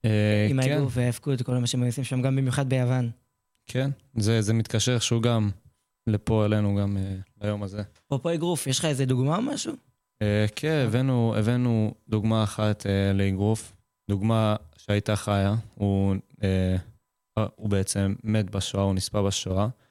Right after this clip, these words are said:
Speaker 1: במצעד המוות שהיה אחרי פינוי הש-, אה, הפינוי של, אה, מחנה ההשמדה
Speaker 2: אושוויץ?
Speaker 1: באושוויץ, באושוויץ, כן. אז הוא מת, אה,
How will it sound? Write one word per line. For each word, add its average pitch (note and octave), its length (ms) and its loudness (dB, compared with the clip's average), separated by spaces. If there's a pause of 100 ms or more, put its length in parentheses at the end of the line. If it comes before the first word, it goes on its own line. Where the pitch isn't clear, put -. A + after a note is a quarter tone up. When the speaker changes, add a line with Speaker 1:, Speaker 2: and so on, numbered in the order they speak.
(380)
Speaker 1:
במצעד G2+ 340 0
המוות G2+ 420 0
שהיה F#2+ 680 0
אחרי A2 260 -4
פינוי G#2 340 0
הש-, F#2+ 340 -2 (120)
אה, G2 200 0 (220)
הפינוי G#2+ 360 -2
של, G2 220 -2
אה, F#2+ 260 -2 (1900)
מחנה A2 600 0
ההשמדה G#2 640 -4 (720)
Speaker 2:
אושוויץ? B2 100 -2
Speaker 1:
באושוויץ, G2 500 -2
באושוויץ, G2+ 460 -6
כן. G2 160 -6 (800)
אז F#2 100 -4
הוא G#2+ 80 2
מת, A#2 280 -2
אה, G#2 220 2